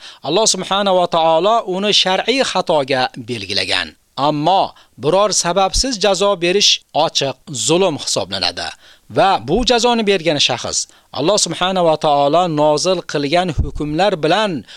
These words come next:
hukm qilmaydiganlar toifasiga dohil bo'lib qoladi. Hech bir musulmon kishi shariat tomonidan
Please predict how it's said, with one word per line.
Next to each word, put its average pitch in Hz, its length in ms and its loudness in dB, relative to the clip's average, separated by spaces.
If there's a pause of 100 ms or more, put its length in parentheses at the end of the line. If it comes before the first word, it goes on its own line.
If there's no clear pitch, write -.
(140)
hukm - 440 0
qilmaydiganlar 175 1040 0
toifasiga 147 720 -2 (160)
dohil 151 500 2
bo'lib 90 260 -6
qoladi. 90 360 -2 (500)
Hech 214 220 2
bir 196 160 2
musulmon 185 540 0
kishi 233 300 2 (320)
shariat 147 540 0
tomonidan 175 520 0